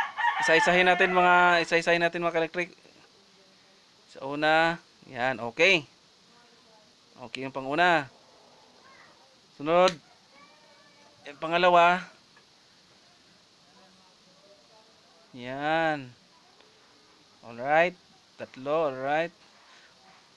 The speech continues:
Kung napanood nyo, ano, kung napanood nyo paano i-install yung trigang na outlet mga ka-electric, panoorin nyo ulit yung ano, yung ginawa kong vlog ulit, yung paano i-set up yung nang tama ang trigang outlet.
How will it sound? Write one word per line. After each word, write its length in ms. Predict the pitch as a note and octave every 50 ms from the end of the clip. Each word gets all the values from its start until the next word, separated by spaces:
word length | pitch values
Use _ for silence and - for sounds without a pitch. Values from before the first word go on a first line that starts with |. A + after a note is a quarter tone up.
| _ _ _ _ _
Kung 400 | - - D3+ E3 F3 F#3 F#3+ F#3+
napanood 480 | G3 G3 G3 G#3 G3+ G#3 G#3+ G#3+ G#3 G3
nyo, 260 | G3+ G#3+ G#3+ G#3+ G#3
ano, 140 | G#3 A3 A3+ A3+ -
kung 320 | F#3 F#3+ F#3 F#3 F#3+ F#3+ G3 F#3+
napanood 320 | F#3+ G#3 G3 G3+ G3+ G3
nyo 160 | F#3 G3 G3+
paano 320 | F#3 G3+ F#3+ F#3 F#3+ F#3+ F#3+
i-install 420 | G3 F#3+ F3+ - - F#3+ F#3 F#3
yung 80 | F#3 F3+
trigang 380 | F3 F#3 F#3 F3+ F#3 F3+ F3+
na 400 | F3+ F3+ F3+ F3+ F3 F3 E3+ D#3+ - _ _ - - - - _ _ _ _ _ - _ _ - _ _ _ _ _ _ _ -
outlet 340 | - D#3 E3 - F3+ F#3+ F#3+ -
mga 240 | F#3 F3+ F3+ F3+ F3
ka-electric, 420 | F3+ F3+ F3+ F3+ F3+ F#3 G3+ G3 - _ _ _ _ -
panoorin 400 | D#3 D#3 E3+ E3+ F3 F3+ F3 F3
nyo 320 | F3+ F3+ F3+ F3+ F3+ F3 F3
ulit 160 | F3+ F3+ - - F3
yung 240 | E3+ E3+ E3 E3
ano, 160 | E3 E3+ F3+ F3 -
yung 240 | - D3+ D3+ D3+ D#3 D#3 D#3 D#3+ D#3+ D#3+ D#3+ D#3+ D#3+ D#3 D#3 D3+ D3+ D3 _ -
ginawa 380 | D3 C#3+ D3 D3+ D3+ D3+ D3
kong 320 | C#3+ D3+ D3+ D3+ D3 D3 B2 - _ _ _ _ _ _ _ _ _ _ _ _ _ - C#3
vlog 260 | B2+ C#3 D3 D3+ D3+ C#3+ C3+
ulit, 180 | C#3 D#3 D3+ - - C#3
yung 80 | B2+
paano 240 | - C3+ C3+ C#3 C#3
i-set 320 | C3 C3 C3 C#3+ C3+ -
up 100 | C3+ C3 - -
yung 400 | B2+ C3 B2+ C3 C3 C3 C3 - _ _ - _ _ _ _ _ _ -
nang 220 | C3+ B2+ C3 B2+
tama 320 | C3 B2+ B2+ C3+ C3 B2+
ang 160 | B2+ B2 B2 -
trigang 400 | - C3 B2+ B2+ B2+ B2+ B2+ -
outlet. 340 | B2+ B2 A#2+ B2+ C3 C#3